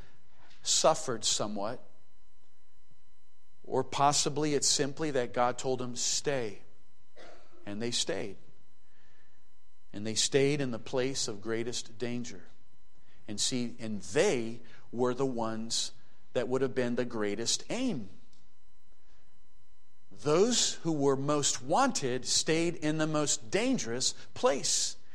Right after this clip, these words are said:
And, and, and what we understand through this is, again, it just follows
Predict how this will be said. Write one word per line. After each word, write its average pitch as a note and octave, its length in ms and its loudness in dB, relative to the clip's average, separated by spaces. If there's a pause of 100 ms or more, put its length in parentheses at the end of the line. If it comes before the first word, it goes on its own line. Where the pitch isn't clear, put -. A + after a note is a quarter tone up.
(340)
And, C#3+ 160 0
and, D#3 160 2
and D3 640 -2
what D3+ 200 2
we C#3+ 160 4
understand F3+ 560 4
through D#3+ 220 2
this D#3+ 220 6
is, D#3+ 140 4
again, C4 320 4
it - 80 4
just - 300 6
follows E3+ 640 8